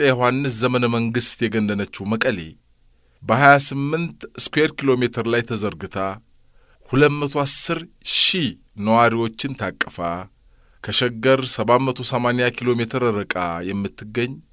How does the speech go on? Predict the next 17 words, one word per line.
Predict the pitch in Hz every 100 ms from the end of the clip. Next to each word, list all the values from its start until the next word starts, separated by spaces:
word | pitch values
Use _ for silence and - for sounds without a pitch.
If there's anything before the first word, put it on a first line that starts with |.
| _ _ -
ቆንጆ | - 113 135 131 113 120 131 131 147
ከተማ | 160 143 113 87
ናት። | 57 - - _ _ _ _ - -
ለነዋሪዎቿ | 92 110 123 127 127 120 - 131 127 123 120 - -
ትግርኛ | 98 123 123 131 127
ቋንቋ | 120 117 117 120
መግባቢያ | 117 110 113 113 117
ይሁን | 110 107 104
እንጂ | 98 98 110 113 _ _ _ _ -
አማርኛ | 95 117 131 127 131 127
በከተማው | 117 120 131 120 120 127
በስፋት | 117 - 135 151
ይነገራል። | 165 165 135 104 73 64 _ _ _ _ _ _ _
ከሁለት | - 113 156 180 - -
ቋንቋዎች | 135 143 139 131 147 147
ቤተሰባዊነት | 117 135 - 139 135 131 131 139
የተነሳ | 135 - 117 113